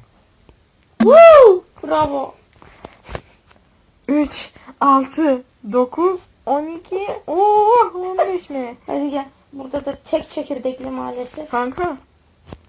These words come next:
Speaker 2: Bu on beş çekirdekli o zaman.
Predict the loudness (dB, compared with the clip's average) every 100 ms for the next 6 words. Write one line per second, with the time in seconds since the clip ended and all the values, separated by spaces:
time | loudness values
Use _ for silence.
0 | _ -20 _ _ _ _ _ _ -12 -8
1 | -6 -6 -12 -12 -20 -20 -20 -20 -20 -20
2 | -20